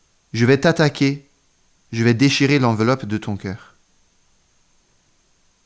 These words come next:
Enfin, n'oublions pas que ces paroles fortes ne sont jamais les dernières que Dieu prononce.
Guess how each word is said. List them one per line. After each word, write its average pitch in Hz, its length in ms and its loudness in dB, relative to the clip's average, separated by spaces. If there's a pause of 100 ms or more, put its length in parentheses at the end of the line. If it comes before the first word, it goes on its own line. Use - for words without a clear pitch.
(300)
Enfin, 131 320 0
n'oublions 175 360 2
pas 196 180 0
que 151 120 -4
ces 139 140 0
paroles 143 300 2
fortes 160 360 -2
ne 123 120 0
sont 139 180 -2
jamais 151 240 2
les 131 120 4
dernières 139 520 0
que 120 60 -4
Dieu 104 160 -4
prononce. 104 500 -10